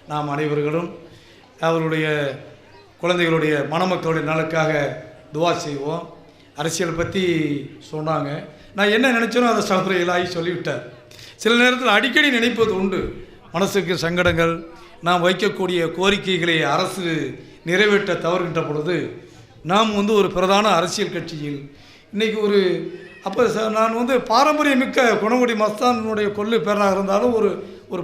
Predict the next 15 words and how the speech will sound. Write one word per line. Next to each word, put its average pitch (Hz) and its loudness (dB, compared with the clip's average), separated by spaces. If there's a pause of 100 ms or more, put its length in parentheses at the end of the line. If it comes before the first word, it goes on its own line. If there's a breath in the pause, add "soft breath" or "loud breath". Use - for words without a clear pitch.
பாட்டாளியாக 247 2
தான் 233 2
இருந்தேன். 175 -4
பாட்டாளியாக 254 2
இருக்க 226 -2
போகும்போது 214 -4
பாட்டாளி 240 0
மக்கள் 220 -6
கட்சி 214 -6 (360 loud breath)
தொடங்குகின்ற 254 2
பொழுது 185 -2 (180)
த 208 -4
மு 277 -4
கவுடைய 262 -2
நிறுவனராக 233 -2